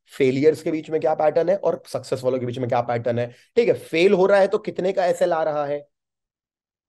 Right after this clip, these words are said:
टारगेट हो रहा है तो कितने का टारगेट आ रहा है। तो अगर एसएल पांच रुपए का, टारगेट दस रुपए का, चलने दो ना, क्या प्रॉब्लम है। Even fifty percent win rate is good in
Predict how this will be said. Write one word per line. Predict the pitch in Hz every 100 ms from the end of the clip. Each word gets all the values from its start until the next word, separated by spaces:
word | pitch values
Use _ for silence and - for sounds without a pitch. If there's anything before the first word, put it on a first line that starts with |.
| _
टारगेट | 143 147 156 208
हो | 190
रहा | 196
है | 180
तो |
कितने | 180 175 196
का | 190
टारगेट | 175 165 160
आ | 147
रहा | 131
है। | 127 127 _ _
तो | 185 - -
अगर | 135 180 -
एसएल | 135 - 170 175 170 -
पांच | - 139 143
रुपए | 151 131
का, | 143
टारगेट | 156 123 120 131 147
दस | 135 143
रुपए | 117
का, | 120
चलने | - 180 226
दो | 170
ना, |
क्या | 127 131
प्रॉब्लम | 123 117 117 117
है। | 120 - _
Even | 165 180 190
fifty | - 262
percent | 220 220 214
win | 185
rate | 165 156
is | 139
good | 127
in | 127